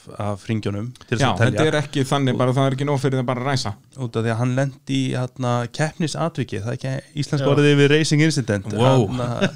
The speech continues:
Speaker 1: <laughs> eh, við, nú man ég ekki nafnið á honum, hann kom úr rallycrossinu.
Speaker 2: Var það Magnús?
Speaker 3: Eh, já, Magnús.
Speaker 2: Já, Magnús
Speaker 1: Og
Speaker 2: Vatnar.
Speaker 1: þe-, þeim lenti saman í,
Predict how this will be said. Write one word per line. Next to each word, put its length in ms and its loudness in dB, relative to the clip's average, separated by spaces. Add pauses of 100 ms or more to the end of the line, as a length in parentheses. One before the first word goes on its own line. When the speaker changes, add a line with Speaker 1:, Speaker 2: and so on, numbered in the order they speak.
(240)
Speaker 1:
<laughs> 500 -10
eh, 600 4
við, 480 0 (520)
nú 160 -4
man 160 -2
ég 60 -4
ekki 100 -4
nafnið 320 -4
á 80 0
honum, 320 -2
hann 140 -2
kom 160 0
úr 80 0
rallycrossinu. 340 -2
Speaker 2:
Var 80 0
það 80 0
Magnús? 400 0
Speaker 3:
Eh, 80 -8
já, 80 -6
Magnús. 440 -2
Speaker 2:
Já, 80 -8
Magnús 260 -6
Speaker 1:
Og 80 0
Speaker 2:
Vatnar. 260 -2
Speaker 1:
þe-, 100 -12
þeim 200 2
lenti 260 -2
saman 540 0
í, 80 2